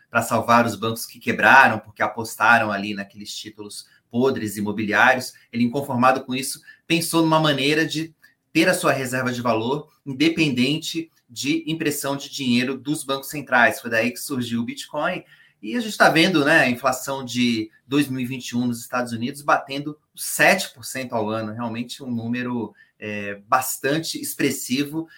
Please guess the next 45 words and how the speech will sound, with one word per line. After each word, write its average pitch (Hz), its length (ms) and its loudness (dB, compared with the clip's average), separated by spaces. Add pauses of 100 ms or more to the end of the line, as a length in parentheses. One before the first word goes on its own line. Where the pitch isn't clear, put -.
(100)
Pra 175 160 10
gente 170 380 4
parece 143 520 6
pouco, 151 360 -2
né, 147 160 0
pelo 123 180 -4
que 117 80 -4
a - 20 -2
gente 120 120 -6
tá 131 100 4
bastante 120 600 -4
acostumado 117 500 -2
com - 80 -12
inflação, 120 460 -8
mas 135 240 -8 (260)
pros 147 180 -8
padrões 123 680 0 (240)
lá 123 260 8
do 123 140 -2
primeiro 120 320 2
mundo, 120 320 0
lá 120 120 0
dos 120 120 -8
Estados 117 300 -8
Unidos, 117 320 -8
é 123 120 0
um 123 140 0
índice 120 280 -8
de 120 120 -6
inflação 123 640 -6 (260)
bem 156 240 0
alto. 143 300 2
E - 20 -2
agora 185 320 2
o 196 60 -6
Fed 180 280 -4
tá 185 220 0
falando 175 320 0
grosso 160 320 0
aí, 160 80 0
tentando 156 400 -6
reverter 139 320 -6
a 139 60 -4
situação, 123 480 -6
né? 107 180 -4